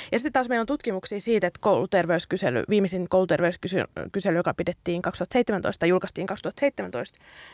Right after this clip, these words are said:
ö, tilastojen mukaan, niin siellä neljännes, tota, kasi-ysiluokkalaisista ja, ja viidennes neljäs-viidesluokkalaisista koki syrjä-,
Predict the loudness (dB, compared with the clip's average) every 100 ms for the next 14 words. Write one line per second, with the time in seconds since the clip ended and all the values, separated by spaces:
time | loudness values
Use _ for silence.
0 | -8 -4 -2 0 0 -2 0 0 0 0
1 | 0 -4 -2 0 2 0 -6 -18 0 4
2 | 4 4 0 -2 -6 -10 -18 _ _ _
3 | _ _ _ _ -8 -2 0 0 2 0
4 | 0 -2 -2 -2 -2 -4 -4 0 2 0
5 | -4 -6 0 2 4 4 2 0 0 2
6 | 2 0 -2 0 -4 -2 -4 -4 -4 -4
7 | -4 0 2 2